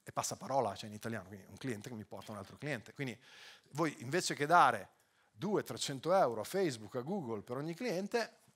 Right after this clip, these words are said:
magari potete diffondere un-, uno zin tra i vostri collaboratori che sono più bravi a portare i referral. Ok? Quindi potete incentivare le persone. Ok?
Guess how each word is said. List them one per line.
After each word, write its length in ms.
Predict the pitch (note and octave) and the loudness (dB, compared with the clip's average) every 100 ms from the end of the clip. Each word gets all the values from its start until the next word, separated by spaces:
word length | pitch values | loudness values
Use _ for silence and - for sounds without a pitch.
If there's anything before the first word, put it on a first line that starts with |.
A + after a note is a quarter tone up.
| _ | _
magari 420 | B2 E3+ C#3+ D#3+ | -2 2 4 2
potete 480 | F#3 B2+ C#3+ C3+ A#2 - _ - - - - _ - - | 0 -4 -4 -4 -10 -12 _ -20 -20 -20 -20 _ -20 -20
diffondere 680 | - A2 - F3 G3+ C#3 B2 | -10 -6 -2 2 2 2 -2
un-, 200 | C3 D#3+ | -4 -6
uno 260 | C#3+ D#3 F#3 | -4 -4 0
zin 520 | E3 D#3 D#3 G3 B3 - - - | 2 2 4 2 0 -6 -20 -4
tra 120 | C#3 | 0
i 40 | B2+ | 2
vostri 260 | C3+ - | 0 0
collaboratori 580 | B2 C3 D#3 G#3 C3+ E3+ | 0 0 4 2 2 -4
che 100 | D#3 | -4
sono 160 | A#2 A2 | -8 -8
più 120 | C#3 | -6
bravi 220 | G#2 B2+ | -4 -2
a 60 | E3+ | -4
portare 400 | A2 - G2+ G2 | -8 -10 -10 -10
i 180 | F#2+ - _ | -14 -18 _
referral. 460 | - B2 F4 F3 - _ _ _ _ _ | -6 2 2 2 -6 _ _ _ _ _
Ok? 260 | - A#2+ C3+ | -10 -8 -8
Quindi 140 | A#2+ | -10
potete 280 | G2+ G#2 G#2 | -12 -14 -12
incentivare 720 | A#2 - A2 A2+ A2 C#3 C#3 - - - | -10 -8 -8 -6 0 2 2 -2 -20 -16
le 120 | A2 | -14
persone. 420 | - - C#4 B3+ F#2 _ _ _ _ | -10 -6 -2 -4 -6 _ _ _ _
Ok? 200 | - - | -12 -12